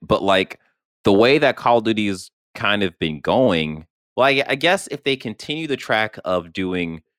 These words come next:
Treyarch, uh, Infinity Ward, and Sledgehammer, then you will get three games. But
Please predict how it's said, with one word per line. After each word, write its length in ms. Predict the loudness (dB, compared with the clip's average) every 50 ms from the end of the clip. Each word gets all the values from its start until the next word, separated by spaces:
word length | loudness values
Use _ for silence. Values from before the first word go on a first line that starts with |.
| _ _ _ _
Treyarch, 760 | -2 0 2 2 4 4 4 4 4 2 0 -4 -8 -16 -20 _ _ _ _ _ _ _ _ _ 0
uh, 400 | 0 2 4 4 2 2 0 0
Infinity 380 | -4 -6 -6 -4 -4 -2 -2 -2
Ward, 360 | -2 -2 0 0 0 0 -2 -4
and 80 | -6
Sledgehammer, 600 | -4 -2 -2 -2 -4 -4 -6 -6 -4 -4 -6 -8
then 300 | -8 -6 -4 -2 -2 -2
you 100 | -2 -2
will 80 | -2 -2
get 220 | -2 -4 -6 -6 _
three 180 | -2 -2 -2 0
games. 580 | -2 -2 -2 -2 -2 -4 -4 -8 -10 -12 -16 -18 -14 -4
But 300 | 0 2 4 4 2 0